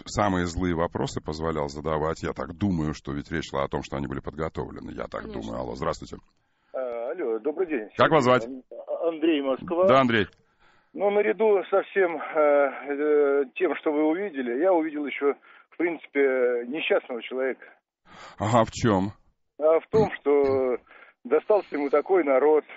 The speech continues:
Speaker 3: о котором он и сказал, то, что достаточно народ, который в трудные времена имеет такой тяжёлый, так сказать,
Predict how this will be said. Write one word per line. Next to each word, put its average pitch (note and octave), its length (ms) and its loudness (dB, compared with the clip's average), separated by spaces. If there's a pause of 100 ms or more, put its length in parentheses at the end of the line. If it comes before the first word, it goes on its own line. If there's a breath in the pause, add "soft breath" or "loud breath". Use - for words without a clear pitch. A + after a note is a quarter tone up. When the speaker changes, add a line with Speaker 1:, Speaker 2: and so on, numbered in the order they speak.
Speaker 3:
о D3 380 4
котором D#3 360 0
он C#3+ 180 -2
и C3 80 -8
сказал, C3+ 420 0
то, A#2+ 120 -14
что B2 140 -16
достаточно C3 640 -2 (360 loud breath)
народ, D3 380 2
который A#2 760 0
в - 180 -20
трудные C#3+ 400 0
времена C#3+ 640 0 (140)
имеет C#3 440 -4
такой C3+ 380 -2
тяжёлый, C3+ 460 0
так - 140 -16
сказать, A#2+ 200 -6